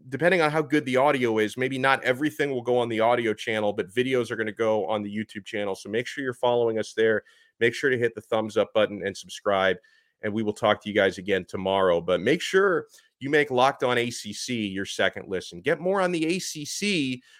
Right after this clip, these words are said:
with Candace Cooper, your awesome host, and the local experts of Locked On, taking you across the A C C in thirty minutes every day. Make Locked On A C C your second listen, and thank you for making us your first. We'll talk to you again tomorrow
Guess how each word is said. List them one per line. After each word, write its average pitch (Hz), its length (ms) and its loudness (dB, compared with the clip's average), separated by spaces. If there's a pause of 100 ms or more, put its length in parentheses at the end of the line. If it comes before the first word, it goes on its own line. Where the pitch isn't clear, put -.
(120)
with 110 160 -4
Candace 165 460 2
Cooper, 117 400 -2
your 101 220 -2
awesome 120 400 -4
host, 110 400 -2
and 113 120 -6
the 98 60 -4
local 127 360 0
experts 123 400 -2
of 101 100 -8
Locked 101 300 0
On, 101 200 -2
taking 127 280 -4
you 123 100 -2
across 110 360 0
the 101 180 -6
A 95 60 -4
C - 180 -14
C 98 320 -6
in 95 100 -10
thirty 117 360 0
minutes 95 360 -2
every 95 280 -6
day. 87 380 -2 (240)
Make 120 180 6
Locked 117 300 4
On 107 120 0
A 104 100 0
C 92 200 -12
C 101 300 -4
your 95 160 -6
second - 400 -2
listen, 90 360 -4 (360)
and - 120 -6
thank 110 200 2
you 104 80 -4
for - 100 -6
making 98 320 -2
us 92 240 0
your - 80 -4
first. - 420 2
We'll 101 80 0
talk 113 260 4
to 123 60 -4
you 117 40 -4
again 120 180 2
tomorrow 143 500 6